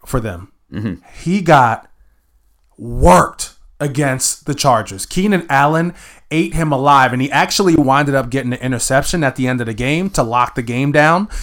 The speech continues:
Speaker 1: so they can beat that, but that had more to do with the Chargers. If Keenan Allen's gonna do that to you,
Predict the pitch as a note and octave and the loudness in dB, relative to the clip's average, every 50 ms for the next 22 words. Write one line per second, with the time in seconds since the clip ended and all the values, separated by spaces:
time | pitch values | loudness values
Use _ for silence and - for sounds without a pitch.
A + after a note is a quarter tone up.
0 | - - - - C#3+ C#3 C3 - C#3 A#2 A2 A2+ C3+ D#3+ D#3 - F3+ F3+ D#3 C3 | -12 -6 -4 -2 0 0 -2 -2 -4 -4 -2 -2 -2 -2 0 2 2 2 2 0
1 | C#3 - D3 D3 D#3 D#3 C#3 C3+ C#3 C#3 C3+ C3 B2+ B2 B2+ B2 A#2 - G#2 - | -2 -2 0 2 2 2 2 2 2 2 2 2 0 -2 -2 -4 -4 -6 -4 0
2 | - D3+ D3+ D3+ D3 D3+ D#3 D#3+ D#3+ - - - - - _ _ _ - D#3 C#3+ | 4 6 6 6 4 0 -2 -4 -6 -10 -16 -20 -20 -20 _ _ _ -6 -6 -6
3 | - - - F#3 A3+ A3+ G3+ F#3 F#3 F#3+ G3 F3+ F3+ G#3+ G3+ F#3+ E3+ G3+ G3 G3 | -4 -4 -4 -2 0 2 4 4 4 4 4 2 0 -2 -2 0 0 0 2 2
4 | F#3 F#3+ - - G3 F#3+ G3 G3+ G#3 | 2 0 0 -2 -2 0 0 -2 -2